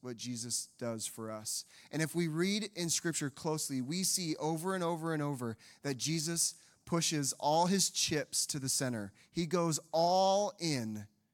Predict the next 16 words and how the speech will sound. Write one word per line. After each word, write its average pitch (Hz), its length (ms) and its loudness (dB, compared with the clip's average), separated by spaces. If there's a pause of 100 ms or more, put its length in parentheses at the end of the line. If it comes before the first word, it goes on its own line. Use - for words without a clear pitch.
(260)
to 139 100 -8
come 120 580 -6 (260)
for 117 240 -8
us. - 440 -6 (960)
He 147 140 -6
gives 170 400 2
up 147 300 0 (1080)
heaven. 110 480 -4 (240)
He 139 120 -8
gives 156 340 0
up 156 160 0
his 131 140 -4
relationship 135 680 0
with 127 100 -8
the 123 60 -6
Father. 117 520 0